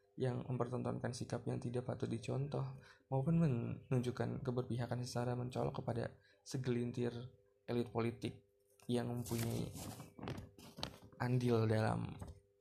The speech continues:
dunia pertelevisian gitu. Kayak gue pernah baca waktu itu, ada seorang psikolog,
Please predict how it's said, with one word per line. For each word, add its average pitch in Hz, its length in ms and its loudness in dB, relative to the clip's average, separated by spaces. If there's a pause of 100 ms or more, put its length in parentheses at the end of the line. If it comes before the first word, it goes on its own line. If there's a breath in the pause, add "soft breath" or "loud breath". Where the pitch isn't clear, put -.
(340)
dunia 120 240 2
pertelevisian 113 880 0 (160)
gitu. 110 160 -2 (3250)
Kayak 120 720 0
gue - 240 -2
pernah 120 640 -4 (400 loud breath)
baca 117 440 0 (120)
waktu 127 240 -4
itu, 143 80 -4 (1120)
ada 113 560 2
seorang 123 320 0
psikolog, 123 560 2